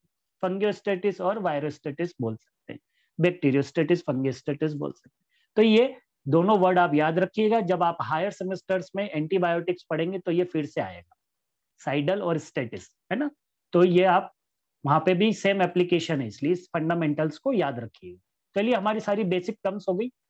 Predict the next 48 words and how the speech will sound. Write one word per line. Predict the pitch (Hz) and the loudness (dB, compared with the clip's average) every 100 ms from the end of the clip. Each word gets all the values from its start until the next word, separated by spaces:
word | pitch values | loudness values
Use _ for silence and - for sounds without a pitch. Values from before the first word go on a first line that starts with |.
| _ | _
अब | 165 180 | -2 0
हम | 180 | 0
आगे | 147 180 | 0 0
बढ़ते | 180 175 196 | -2 -2 -4
हैं | 170 220 - _ | -6 -8 -12 _
antimicrobial | 160 151 180 160 120 139 139 196 | -4 -2 0 -2 -4 -4 -2 -2
agents | 127 120 95 - _ | -2 -4 -10 -16 _
में। | _ _ _ _ _ _ _ _ _ _ _ _ _ _ | _ _ _ _ _ _ _ _ _ _ _ _ _ _
अब | 202 | 2
आ | 220 | 4
जाते | 208 214 | 2 4
हैं | 254 | 2
हम | |
characteristics | 262 196 190 - 226 214 208 - - | 2 0 0 -2 0 0 -2 -12 -2
क्या | 196 | -2
होना | 156 160 | 0 -2
चाहिए। | 156 165 170 233 _ - | -2 -2 -2 -4 _ -6
जैसे | 151 190 | -4 -2
कि | 196 | -4
हमने | 151 185 202 | -4 -2 -2
antacids | 165 165 214 240 220 | -2 -4 -4 -4 -4
के | - | -8
characteristics | 220 175 170 175 175 180 156 _ | -4 -4 -4 -6 -4 -6 -8 _
पढ़े | 139 131 | -6 -4
थे, | 190 226 _ _ - | -6 -8 _ _ 0
वहां | 147 | 0
तो | 175 190 | 4 2
हमको | 180 180 202 | 2 0 2
syllabus | 214 233 240 233 | 2 4 2 2
में | 220 | 0
mention | 196 180 190 | 0 0 -4
किया | 175 165 | -2 0
हुआ | 151 | 0
था, | 143 147 _ _ - | -2 -8 _ _ -4
यहाँ | 180 | -2
हमको | 220 226 | -2 -4
syllabus | - 196 214 214 | -2 0 0 -2
में | 226 | -6
तो | 220 | -4
mention | 214 208 214 | -4 -2 -4
नहीं | 190 | -4
किया, | 160 156 | -4 -2
लेकिन | 180 185 180 | -2 -4 -8
फिर | 165 | -8
भी | 160 170 | -4 -2
हम | 226 208 | -2 -6
इसको | - 233 | -8 -10
पढ़ेंगे। | 220 120 113 95 | -6 -6 -6 -12